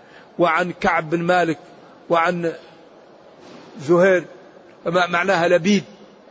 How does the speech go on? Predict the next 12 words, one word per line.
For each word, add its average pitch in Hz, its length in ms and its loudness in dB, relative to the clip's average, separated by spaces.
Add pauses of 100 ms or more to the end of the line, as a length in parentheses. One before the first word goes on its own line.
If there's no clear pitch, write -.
(720)
"الحمد 180 340 -4
لله 180 420 0
إذ 170 320 -2
لم 175 200 2
يأتني 175 640 -4
أجلي 180 420 0 (340)
حتى 175 320 -2
انق-، 170 300 -2
حتى 165 580 0
اكتسيت 175 800 -2
من 175 220 0
الإسلام 190 680 0